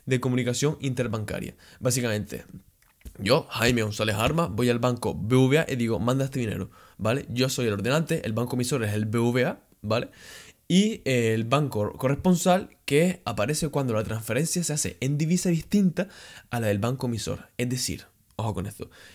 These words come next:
es necesaria la intervención de un banco situado en el país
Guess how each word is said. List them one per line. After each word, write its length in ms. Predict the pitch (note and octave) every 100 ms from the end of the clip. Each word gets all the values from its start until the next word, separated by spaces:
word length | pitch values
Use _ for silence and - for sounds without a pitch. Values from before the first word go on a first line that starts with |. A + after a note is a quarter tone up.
| - _
es 140 | A#2
necesaria 580 | C3 C#3+ C3+ C3+ C3 C3 -
la 80 |
intervención 500 | A#2 A2 G2+ G#2 C3
de 60 | B2+
un 100 | A2+
banco 240 | B2+ C3+
situado 540 | B2 A#2 A2 B2 C3+ -
en 140 | G#2+
el 120 | G#2 F#2+
país 380 | F#2 A2 E3